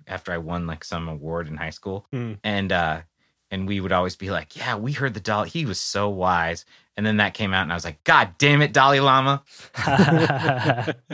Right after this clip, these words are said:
Speaker 2: You done goofed.
Speaker 1: Can there be one man on this earth that isn't a total creep?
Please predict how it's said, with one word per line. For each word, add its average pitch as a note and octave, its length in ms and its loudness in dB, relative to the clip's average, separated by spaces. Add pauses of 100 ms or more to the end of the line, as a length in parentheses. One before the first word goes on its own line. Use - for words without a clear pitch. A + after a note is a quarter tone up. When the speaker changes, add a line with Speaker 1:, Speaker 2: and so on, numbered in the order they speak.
(460)
Speaker 2:
You B2+ 100 2
done D#3 280 4
goofed. D3 680 2
Speaker 1:
Can A#3 400 6
there D3 400 2
be A3+ 300 2
one D3+ 600 4
man F3+ 380 6
on A#2+ 200 4
this A2 220 2 (140)
earth A#3+ 420 6
that B2+ 200 -2
isn't E3 260 0
a C#3+ 60 0
total G3+ 500 2
creep? A#3+ 480 -4